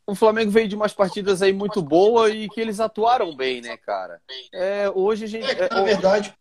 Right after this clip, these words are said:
Speaker 2: o, o recorte do último jogo é muito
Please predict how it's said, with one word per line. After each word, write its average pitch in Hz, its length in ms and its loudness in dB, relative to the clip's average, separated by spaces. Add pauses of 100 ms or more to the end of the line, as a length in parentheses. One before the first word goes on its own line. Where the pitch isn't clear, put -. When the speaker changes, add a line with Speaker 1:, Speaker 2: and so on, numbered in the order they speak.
(1300)
Speaker 2:
o, 208 280 -2
o 196 40 4
recorte 208 500 4
do 214 80 -4
último 214 340 -4
jogo 185 280 0
é 208 60 2
muito 208 340 -2